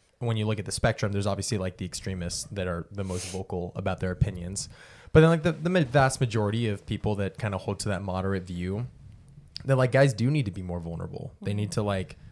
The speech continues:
Speaker 1: learn that, hey, it is okay, okay to cry. Like, when you're going through hard times, it is okay to be like that. And especially within the church,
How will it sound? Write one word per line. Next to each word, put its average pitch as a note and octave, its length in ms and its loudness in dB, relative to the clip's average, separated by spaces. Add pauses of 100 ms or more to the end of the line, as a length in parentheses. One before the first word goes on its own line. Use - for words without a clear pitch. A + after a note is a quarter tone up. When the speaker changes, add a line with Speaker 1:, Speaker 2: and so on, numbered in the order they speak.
(140)
Speaker 1:
learn A2 240 2
that, G2 120 -2
hey, A2+ 240 0
it G2+ 100 2
is G#2 280 0
okay, F#2 400 -4 (140)
okay G2 220 0
to - 80 -8
cry. E2+ 360 -4 (100)
Like, G2+ 160 0
when A2+ 100 4
you're G#2+ 80 2
going G2 280 0
through F#2+ 160 -2
hard F2 240 -2
times, F2 460 -4
it G#2 100 0
is F#2+ 120 0
okay F#2 180 -6
to E2+ 60 -8
be F2 120 -4
like F2 180 -4
that. F2 280 0
And G#2 100 -2
especially C3+ 520 4
within G2+ 240 0
the E2+ 80 -6
church, - 500 4